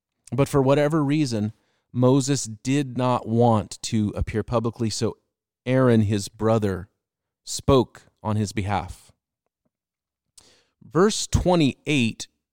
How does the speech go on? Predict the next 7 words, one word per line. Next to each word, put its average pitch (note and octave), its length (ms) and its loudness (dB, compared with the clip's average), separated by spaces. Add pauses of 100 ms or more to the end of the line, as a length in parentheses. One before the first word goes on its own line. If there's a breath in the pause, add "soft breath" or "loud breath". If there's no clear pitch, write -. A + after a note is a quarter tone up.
(280)
could C3 180 -2 (160)
arguably G#2+ 840 2 (420)
be A2+ 420 2 (560)
chapter A2+ 680 -2
seven, A2+ 520 2
verse G#2+ 320 -2
one. G2 400 -2